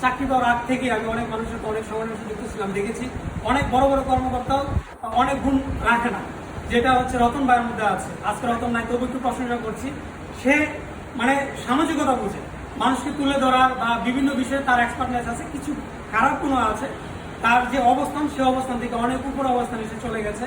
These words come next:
আমরা যেখানে, আহ, অনেক কিছু, আহ, আহ, পদবীর কারণে কিংবা হচ্ছে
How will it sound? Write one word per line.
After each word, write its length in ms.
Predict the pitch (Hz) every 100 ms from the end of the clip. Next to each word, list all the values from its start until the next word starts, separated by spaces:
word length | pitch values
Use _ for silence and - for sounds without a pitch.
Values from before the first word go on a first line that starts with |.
| 269 - - -
আমরা 280 | 214 247
যেখানে, 440 | 247 247 247 254 240 - - -
আহ, 240 | 214 214 240
অনেক 200 | 262 254
কিছু, 360 | 262 262 254 254 -
আহ, 100 | 226
আহ, 1000 | 214 220 208 202 202 202 - - - 196
পদবীর 360 | 254 294 302 285
কারণে 340 | 269 247 247 247
কিংবা 360 | 240 233 233
হচ্ছে 440 | 233 233 247 240